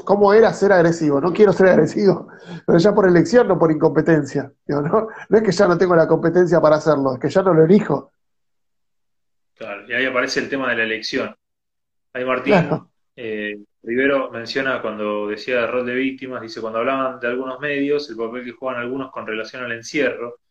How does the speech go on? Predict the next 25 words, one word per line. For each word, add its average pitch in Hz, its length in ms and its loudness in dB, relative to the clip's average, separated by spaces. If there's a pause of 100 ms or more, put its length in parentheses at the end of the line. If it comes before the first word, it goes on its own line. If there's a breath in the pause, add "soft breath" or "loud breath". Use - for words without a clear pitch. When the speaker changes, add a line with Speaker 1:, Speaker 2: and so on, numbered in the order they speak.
(400)
Speaker 2:
en 107 120 -20
lugar 123 280 -4
de 123 80 -6
ver 123 140 -4
otros 123 280 -8
aspectos, 135 600 -8
pareciera 117 460 -8
que 110 80 -14
solo 123 280 -12
se 117 120 -18
enfocan 110 440 -12
en 107 140 -14
eso. - 260 -16 (1000)
Que - 80 -20
solo 117 200 -8
se 113 100 -12
enfocan, 120 560 -6
eh, 104 480 -12
en 110 80 -16
lo 107 80 -10
que 104 60 -8
veníamos 113 360 -10
hablando, 120 340 -6
que 107 100 -6
era 113 300 -4